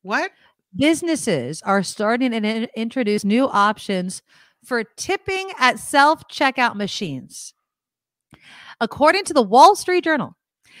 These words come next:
Speaker 2: despite having zero interaction with employees during
Speaker 1: They didn't,
Speaker 2: transactions.
Speaker 1: they didn't do anything for me.
Speaker 2: Self-checkout machines at places such as coffee shops, bakeries, airports, sports stadiums are giving customers the option to leave the typical twenty percent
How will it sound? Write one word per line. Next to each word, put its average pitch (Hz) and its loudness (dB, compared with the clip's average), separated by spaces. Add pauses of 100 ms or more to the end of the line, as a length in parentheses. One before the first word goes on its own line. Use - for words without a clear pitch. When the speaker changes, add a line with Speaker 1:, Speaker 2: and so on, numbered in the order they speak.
(160)
Speaker 2:
despite 262 0
having 240 -2
zero 302 2
interaction 330 2
with 294 -4
employees 240 0
during 220 -4
Speaker 1:
They 240 -2
didn't, 240 2
Speaker 2:
transactions. 247 0 (140)
Speaker 1:
they 285 4
didn't 330 0
do 349 4 (100)
anything 302 0
for - -6
me. 175 -4 (460)
Speaker 2:
Self-checkout 330 2
machines 294 -8 (300)
at 247 2
places 277 -6
such 233 -8
as 208 -10
coffee 277 -4
shops, 339 -8
bakeries, 277 -6
airports, 262 -8
sports 254 -8
stadiums 202 -8 (440)
are 254 2
giving 320 -2
customers 403 -2
the 359 -2
option 311 2
to 285 -4
leave 277 -4
the 247 -6
typical 311 -4
twenty 269 -4
percent 240 -4